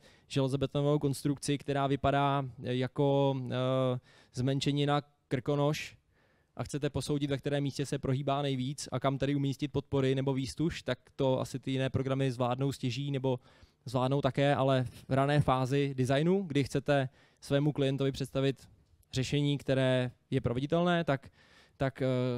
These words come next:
chcete posoudit tu konstrukci nějakým jednoduchým způsobem a právě, eh, Grasshopper tohle umožňuje. Umožňuje posuzovat velmi komplexní a složité s-, struktury a pak optimalizovat například velikost jednotlivých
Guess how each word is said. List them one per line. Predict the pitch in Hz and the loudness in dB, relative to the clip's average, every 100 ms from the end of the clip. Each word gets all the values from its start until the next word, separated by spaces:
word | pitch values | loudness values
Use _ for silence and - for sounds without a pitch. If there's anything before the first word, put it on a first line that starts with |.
| 123 - _ _ | -6 -14 _ _
chcete | - 185 160 156 147 - _ | -4 -2 2 2 0 -4 _
posoudit | 147 - 160 139 139 - _ _ _ _ | -4 0 0 0 -4 -10 _ _ _ _
tu | 127 110 117 _ _ _ _ _ | -4 -4 -6 _ _ _ _ _
konstrukci | 131 127 160 165 170 170 180 | -4 -2 -4 -2 0 0 0
nějakým | 151 127 139 | -2 -2 -2
jednoduchým | 131 139 131 123 | 0 0 0 -2
způsobem | 147 139 151 175 | -2 -2 -2 -2
a | 165 | -2
právě, | - 127 135 131 | -2 0 0 -2
eh, | - - - _ 117 120 120 117 | -6 -20 -20 _ 0 2 2 2
Grasshopper | 117 131 127 139 135 | 2 2 4 2 2
tohle | 127 127 131 | 0 2 2
umožňuje. | 131 135 113 107 101 - - - | 2 0 0 -2 -4 -12 -16 -6
Umožňuje | 123 123 135 131 | -2 0 2 0
posuzovat | 127 139 131 131 127 135 | 0 0 2 2 0 0
velmi | 127 131 131 | 0 2 0
komplexní | 143 131 131 - 143 | -2 -2 -4 -4 -4
a | 127 | -4
složité | 135 123 131 | -4 -2 -2
s-, | 127 - - | -2 -4 -14
struktury | - 123 - 139 131 | -6 -4 -2 0 0
a | - | 2
pak | 131 - - - | 0 -2 -8 -8
optimalizovat | - - 135 123 123 123 127 | -4 -2 0 0 0 0 -2
například | 127 127 135 123 - - _ _ | -2 -2 0 0 -2 -14 _ _
velikost | 131 135 135 123 | 2 4 2 0
jednotlivých | 131 127 127 131 131 - | 0 0 0 2 0 -4